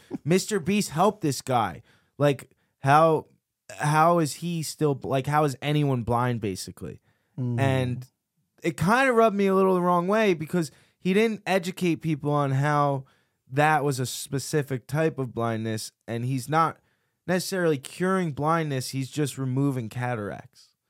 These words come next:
Speaker 2: Do you know what I'm saying?
Speaker 1: I see. Well, he did that as the click the thumbnail.
Speaker 2: The, the clickbait. But he also, in the video, did not explain that,
Speaker 1: Any of that,
Speaker 2: that he,
Speaker 1: yeah.
Speaker 2: any of that. So, like, a lot of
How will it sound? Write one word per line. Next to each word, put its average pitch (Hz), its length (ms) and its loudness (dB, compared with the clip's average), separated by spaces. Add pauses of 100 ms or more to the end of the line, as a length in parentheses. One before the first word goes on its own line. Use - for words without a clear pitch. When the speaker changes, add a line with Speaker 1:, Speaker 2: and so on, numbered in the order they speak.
(420)
Speaker 2:
Do 123 80 -6
you 135 40 2
know 143 80 4
what 143 100 4
I'm 135 80 0
saying? 139 460 -2 (420)
Speaker 1:
I 170 80 -6
see. 143 300 -8
Well, 143 180 0
he 147 220 -2
did 160 180 -4
that 135 180 4
as 120 240 -2
the 117 240 -4 (520)
click - 240 -2
the 127 80 -8
thumbnail. 123 640 0
Speaker 2:
The, 139 140 2
the 135 200 0
clickbait. 131 600 -2 (280)
But 175 140 4
he 180 120 4
also, 185 340 4
in 170 140 0
the 151 60 2
video, 180 380 4
did 143 140 -4
not 143 180 0
explain 131 800 -2 (1160)
that, 135 260 0
Speaker 1:
Any 127 180 -2
of 127 100 -4
that, 127 140 -6
Speaker 2:
that 127 200 -2
he, 127 100 -4
Speaker 1:
yeah. 135 140 -6
Speaker 2:
any 131 240 -2
of 90 120 -8
that. 73 320 -10
So, 151 200 -4
like, 147 200 2
a 135 60 -2
lot 143 340 4
of 135 200 -2